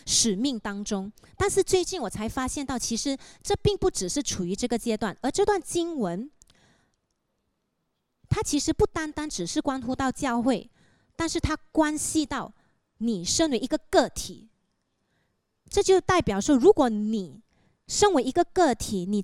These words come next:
没有持续的从上帝得到启示，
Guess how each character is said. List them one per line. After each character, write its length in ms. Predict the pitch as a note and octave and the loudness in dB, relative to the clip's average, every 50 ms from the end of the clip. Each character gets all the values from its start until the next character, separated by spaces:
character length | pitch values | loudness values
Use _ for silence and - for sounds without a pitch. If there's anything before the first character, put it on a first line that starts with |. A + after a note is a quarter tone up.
| - _ _ | -4 _ _
没 220 | - A#3+ C4 F4 | 0 2 2 4
有 120 | F#4 C4+ G3+ | 2 2 2
持 420 | - - - - - G#3 G#3 B3+ | 0 0 -2 0 2 4 4 4
续 300 | C4 - - F#4 F4+ C4+ | 4 4 4 2 2 2
的 180 | G#3 G3+ E3 - - - - - | 0 -4 -6 -6 -10 -18 -12 -4
从 200 | - B3 A#3+ C#4+ | -2 -2 0 0
上 300 | - - G4 F#4 D#4+ C#4+ | 0 -2 -2 -2 -2 -4
帝 220 | - E4+ D4+ - - _ _ - | -4 -4 -4 -4 -6 _ _ -2
得 180 | G#3+ G#3 - | 0 0 0
到 300 | - - F4+ D#4+ B3 F3 | 0 2 2 2 2 0
启 340 | - - - - - F#3+ D#3+ | -2 -6 -6 -6 -6 -6 -4
示， 320 | F3 - - C4 A#3 F#3 | -2 0 2 2 2 0